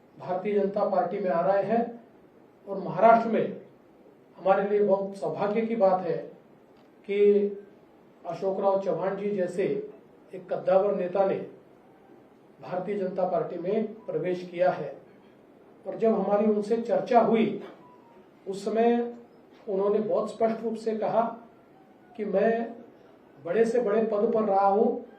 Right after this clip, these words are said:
इसलिए मेरे लिए पद कोई मायने नहीं रखता। मैं देश की मुख्य धारा में मोदी जी के साथ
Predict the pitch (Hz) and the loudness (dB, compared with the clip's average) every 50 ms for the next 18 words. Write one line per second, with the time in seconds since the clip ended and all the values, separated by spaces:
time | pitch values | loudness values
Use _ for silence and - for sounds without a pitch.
0 | - - - - - - - - 196 - - 220 220 214 196 190 190 196 202 220 | -20 -20 -20 -20 -20 -20 -20 -20 -18 -10 -4 -2 -2 -2 0 -2 -2 -2 0 -2
1 | 220 214 - 220 233 262 262 262 247 247 247 220 208 208 202 208 226 220 220 220 | -2 -2 2 2 4 4 4 4 4 2 2 2 2 0 2 2 2 2 2 4
2 | 208 185 143 - - 214 226 240 240 - - - - - - - - - - - | 2 2 2 0 4 4 4 4 2 -2 -8 -14 -20 -20 -20 -20 -20 -20 -20 -14
3 | - 185 196 196 196 175 202 226 220 208 - 247 220 208 190 - - 233 226 - | -6 -4 -4 -2 0 2 2 2 2 0 -2 -4 -4 -4 -4 -4 0 0 0 2
4 | 180 185 196 202 208 208 214 233 240 240 - - - - - 165 170 180 180 202 | 4 2 2 2 2 2 4 4 4 4 2 0 -6 -12 -14 -10 -8 -8 -6 -4
5 | 214 214 214 214 214 214 202 208 202 196 190 196 - - - - - - | -4 -4 -4 -4 -2 -2 -2 -2 0 2 2 2 2 0 -2 -8 -14 -20